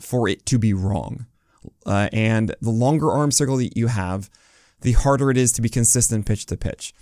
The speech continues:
It's kinda why you see guys like Lucas Giolito, he had his breakout season, same with Shane Bieber, when they started making shorter arm circles. Uh, it's why we ki-,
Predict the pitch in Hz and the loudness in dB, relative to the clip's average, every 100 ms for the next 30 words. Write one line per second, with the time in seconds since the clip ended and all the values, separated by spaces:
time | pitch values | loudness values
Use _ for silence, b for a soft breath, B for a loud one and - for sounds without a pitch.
0 | _ _ - - 139 143 139 135 131 - | _ _ -8 0 2 4 4 4 2 2
1 | 123 127 117 120 110 117 - 127 131 143 | 4 4 2 0 0 -2 -2 0 2 2
2 | 113 110 113 113 113 104 107 104 98 - | 2 2 2 2 2 0 0 0 -2 -2
3 | 104 101 104 101 107 113 113 160 156 147 | -2 -2 -2 -2 -2 -2 2 2 2 0
4 | b b b b 123 143 143 160 143 135 | b b b b 0 4 4 4 4 2
5 | 127 127 - 135 123 104 113 110 107 95 | 2 0 2 2 2 2 0 0 -2 -4
6 | 87 - 95 98 98 120 113 117 117 | -6 -6 -2 -2 -2 -2 -2 -2 -4